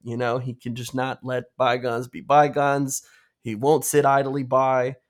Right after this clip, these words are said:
when he sees people being pestered, harassed, attacked, intimidated. So, you know, this kinda gets him in a little bit of trouble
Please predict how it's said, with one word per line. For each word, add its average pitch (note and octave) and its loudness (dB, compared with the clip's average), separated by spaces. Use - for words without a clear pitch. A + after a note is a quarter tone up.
when A2 -8
he A#2 -4
sees B2 -6
people B2+ -6
being B2 -4
pestered, B2 -4
harassed, B2+ -6
attacked, B2+ -2
intimidated. B2+ -4
So, B2 0
you A#2+ -4
know, A#2 -4
this A#2+ -6
kinda B2+ -4
gets C3+ -6
him C3 0
in C3+ -4
a C#3 -2
little D3+ 0
bit D#3+ 2
of D3 -8
trouble G3 4